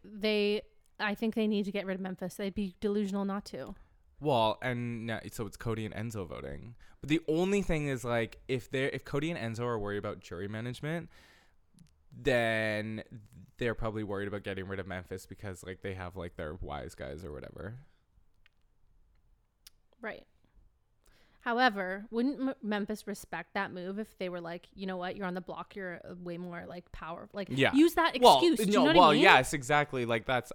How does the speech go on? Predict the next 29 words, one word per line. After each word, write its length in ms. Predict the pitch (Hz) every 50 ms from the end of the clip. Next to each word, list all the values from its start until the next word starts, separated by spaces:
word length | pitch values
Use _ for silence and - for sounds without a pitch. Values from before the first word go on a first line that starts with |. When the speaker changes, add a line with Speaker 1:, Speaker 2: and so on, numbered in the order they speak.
| - -
Speaker 2:
in 200 | 131 135 123 117
theory, 540 | - - - 139 143 135 113 104 95 101 110
but 380 | 104 - 113 104 98 98 - - - - - - _ _ _ - - - - - - -
Speaker 1:
I 120 | - 269
Speaker 2:
n- 60 | 302
Speaker 1:
think 600 | - - - - - - - - 294 311 311 -
that 160 | - 381 359
the 120 | - 392 311 - -
jury 480 | - 262 240 226 226 226 233 233 233 220
is 140 | 214 214 -
not 300 | 226 214 196 190 202 220
gonna 160 | - 214 214
be 100 | 202 202
bitter 320 | 185 - 185 175 180 175 170
this 240 | 165 208 - -
year. 180 | - - - -
They're 120 | 180 185
gonna 160 | 190 196 214 233
vote 220 | 220 202 190 190
for 80 | - 185
the 80 | 180 190
best 340 | - - - 185 - -
player. 180 | - - - -
Speaker 2:
Yeah, 120 | 82 80
that's 200 | - - - -
true. 220 | - - - - - - - - _ _ -
Except 260 | - 117 - 139 120
for 80 | 117 107
Danny. 440 | 104 87 85 85 90 87 87 95